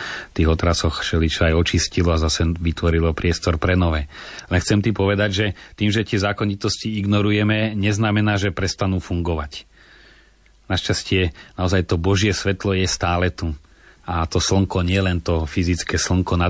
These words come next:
nami svieti rovnako na dobrých a na zlých a z tých skutočných oblakov prší aj na dobrých, aj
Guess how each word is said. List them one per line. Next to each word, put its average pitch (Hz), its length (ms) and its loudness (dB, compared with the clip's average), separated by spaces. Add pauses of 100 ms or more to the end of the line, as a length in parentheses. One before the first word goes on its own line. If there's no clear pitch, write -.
nami 90 240 4
svieti 90 400 0
rovnako 87 400 2
na 85 160 2
dobrých 85 480 2
a - 80 2
na 87 80 2
zlých 85 320 2
a 82 80 2
z - 160 -4
tých - 80 -4
skutočných - 640 -2
oblakov 87 480 2
prší 87 400 2
aj 85 80 2
na 87 160 2
dobrých, 87 400 2
aj - 20 2